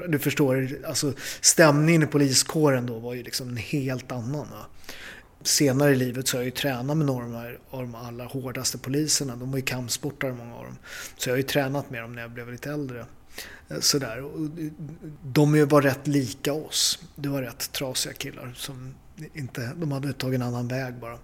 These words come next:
Så att vad jag tänker om det idag, så, så kan jag förstå frustrationen.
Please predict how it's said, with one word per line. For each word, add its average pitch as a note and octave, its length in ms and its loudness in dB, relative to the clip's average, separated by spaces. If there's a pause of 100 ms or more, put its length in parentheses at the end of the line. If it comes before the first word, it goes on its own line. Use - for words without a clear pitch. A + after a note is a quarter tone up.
(1400)
Så - 180 6
att - 320 4
vad E3+ 120 8
jag D#3+ 120 8
tänker E3+ 340 6
om D#3+ 120 6
det D#3+ 80 8
idag, E3+ 380 8
så, D3+ 160 6
så D3+ 160 2
kan D#3 120 2
jag D3+ 80 2
förstå C#3+ 300 2
frustrationen. C#3+ 920 0